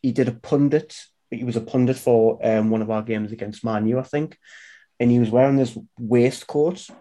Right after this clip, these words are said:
and it was really tight. It was different colour. It was, like,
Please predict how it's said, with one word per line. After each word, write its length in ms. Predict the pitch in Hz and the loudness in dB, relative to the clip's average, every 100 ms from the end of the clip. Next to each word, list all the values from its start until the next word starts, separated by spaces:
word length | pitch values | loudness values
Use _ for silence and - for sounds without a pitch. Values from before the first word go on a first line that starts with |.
| _ _ _ | _ _ _
and 100 | 131 | -6
it 80 | 131 | -4
was 160 | 143 113 | -4 -6
really 460 | 110 123 131 139 | -4 -2 -2 -2
tight. 440 | 139 127 123 180 - - _ _ _ _ _ - _ | -6 -8 -8 -8 -12 -20 _ _ _ _ _ -20 _
It 140 | 131 | -6
was 140 | 120 120 | -4 -2
different 320 | 147 147 135 | -2 -2 -2
colour. 240 | 139 143 | 2 2
It 60 | 120 | 2
was, 320 | 113 110 - _ _ | -2 -4 -12 _ _
like, 320 | 120 110 107 | -6 -6 -6